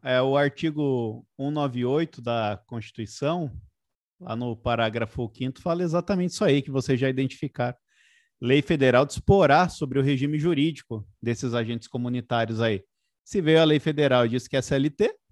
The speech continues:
né? Então, realmente, é outro nó que, que a gente fica aí, né, tentando des-, desatar depois da decisão do S T F, né?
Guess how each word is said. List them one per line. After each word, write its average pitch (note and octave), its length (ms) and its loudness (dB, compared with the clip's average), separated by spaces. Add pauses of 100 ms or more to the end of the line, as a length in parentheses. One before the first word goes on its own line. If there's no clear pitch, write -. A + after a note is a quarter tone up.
(180)
né? D3+ 280 -2 (1120)
Então, D3 560 -2
realmente, C#3+ 1200 2 (840)
é C3+ 120 0
outro F#3 400 6
nó F#3 440 2
que, C3+ 480 -12
que - 100 -4
a C#3 100 4
gente C#3 240 0
fica E3 380 0
aí, D#3 320 4
né, D3 300 -2
tentando C3 580 -2 (540)
des-, B2 420 -2
desatar C3 920 0 (680)
depois B2+ 460 -6
da C3+ 160 -2
decisão B2+ 640 -6 (840)
do B2+ 160 -2
S C3 220 0
T F#3 160 0
F, C3 460 4
né? C3+ 260 -6